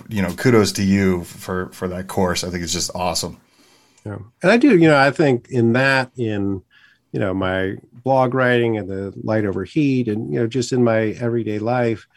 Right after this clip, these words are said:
Speaker 2: I just try to, you know, model responsible gun ownership and model the type of discussion of guns that I would like to see us have as a country.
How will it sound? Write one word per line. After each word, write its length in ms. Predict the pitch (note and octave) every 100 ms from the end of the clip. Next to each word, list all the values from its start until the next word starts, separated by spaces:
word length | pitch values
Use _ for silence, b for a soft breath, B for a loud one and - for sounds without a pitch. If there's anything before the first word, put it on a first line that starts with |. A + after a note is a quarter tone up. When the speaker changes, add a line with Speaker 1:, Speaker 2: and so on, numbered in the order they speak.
| b b _
Speaker 2:
I 80 | C#3+
just 200 | D3 B2+
try 320 | - C#3+ C#3+
to, 640 | B2+ C#3+ C3 B2 A#2 A2+ - _
you 100 | C3
know, 320 | A2 G2+ G2+ _
model 880 | G#2+ A2 A2 A#2 A#2+ B2+ A#2 A2+ A2 -
responsible 680 | A#2+ G#2+ - A2+ A2+ A#2+ A2+
gun 260 | A2+ G#2+
ownership 580 | G#2+ G2+ G2 - G2+ G2
and 200 | G#2+ G2+
model 420 | G2+ G#2 A2 G#2+
the 140 | G#2 G2+
type 440 | - G#2+ G#2 G2+ _ -
of 380 | G#2+ G2 G#2
discussion 600 | A2 G2 - A#2+ A#2 -
of 180 | A2 G2+
guns 500 | G#2+ G2 F#2+ F#2+ F#2+ b b b -
that 160 | B2+ -
I 100 | C3+
would 180 | B2+ B2
like 200 | A2+ A2
to 60 | G2+
see 320 | - A#2 G#2
us 140 | F#2+
have 500 | - G2+ F#2+ F#2 E2+ _ _ A#2+
as 160 | G#2
a 80 | F#2+
country. 560 | - G2 - - C3